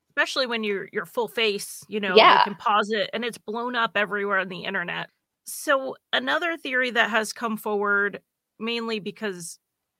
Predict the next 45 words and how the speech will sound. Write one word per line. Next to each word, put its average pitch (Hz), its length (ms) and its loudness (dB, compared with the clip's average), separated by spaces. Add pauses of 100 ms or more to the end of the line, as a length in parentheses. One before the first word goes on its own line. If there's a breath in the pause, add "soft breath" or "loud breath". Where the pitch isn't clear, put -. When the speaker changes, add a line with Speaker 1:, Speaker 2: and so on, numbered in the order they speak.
Speaker 1:
he 202 180 -10
confessed, 180 800 -6
and 220 160 -2
no, 220 520 6
the, 196 220 0
my 214 220 4
regular 214 540 2
listeners, 190 560 -4
it's 202 200 -6
not 196 360 2
Ottis 180 380 -2
Toole. 170 460 -8 (220)
Speaker 2:
It's 220 160 -8
not 165 240 6
Ottis 156 300 2
Toole. 147 400 4 (100)
Speaker 1:
I, 208 220 4
I - 80 -2
promise - 480 6
it's 165 100 -10
not 180 240 -2
Ottis 175 220 -6
Toole. 180 320 -6
Speaker 2:
<laughs> - 80 -14
It's - 100 -4
not. 277 160 4
Speaker 1:
I, 285 300 10
every 339 260 8 (100)
time 359 140 8
he 330 180 2
comes 240 300 0
up 233 300 6
in 220 260 0
my 196 160 2
podcast 254 560 4
or 233 60 0
my 202 160 2
videos, 202 380 0
I'm 196 120 -8
always 190 180 -8
like, - 180 -6 (120)
"Oh 226 240 -2
my 214 220 -8
God." - 260 0
Speaker 2:
<laughs> - 380 8